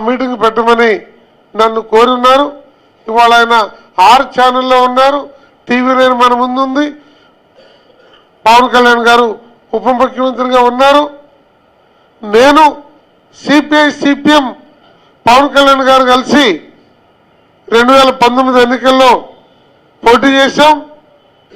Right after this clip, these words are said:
అలాంటి సాంగత్యము, సాన్నిహిత్యము, గౌరవము వారి పట్ల నాకు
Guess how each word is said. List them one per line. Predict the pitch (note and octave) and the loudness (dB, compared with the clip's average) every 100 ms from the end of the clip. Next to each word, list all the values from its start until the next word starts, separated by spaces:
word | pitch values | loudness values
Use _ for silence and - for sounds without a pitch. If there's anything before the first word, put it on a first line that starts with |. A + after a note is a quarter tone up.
| _ _ - A3 | _ _ 0 2
అలాంటి | B3+ C4+ B3+ B3+ - | 4 0 -2 -8 -2
సాంగత్యము, | A3+ C#4 C#4+ C#4+ D4 C#4+ D#4 - - _ _ _ _ - | 0 2 0 -2 -2 2 2 2 -4 _ _ _ _ -8
సాన్నిహిత్యము, | A3 A#3 C#4 D4+ D4 D4+ D4 D4+ D#4 - - _ _ _ _ E3+ | 0 2 2 0 -2 -2 2 4 4 2 -10 _ _ _ _ -2
గౌరవము | G#3+ C4 D#4+ C#5 A#5 A#5 B5 B5 E5+ _ _ _ _ _ | 2 4 6 6 6 4 4 2 -8 _ _ _ _ _
వారి | A#3+ C4+ C4 C4 | 0 2 2 0
పట్ల | C4 C#4+ C#4+ G3+ - - _ _ - | 0 2 2 2 -2 -20 _ _ -4
నాకు | A#3+ C4 | 0 0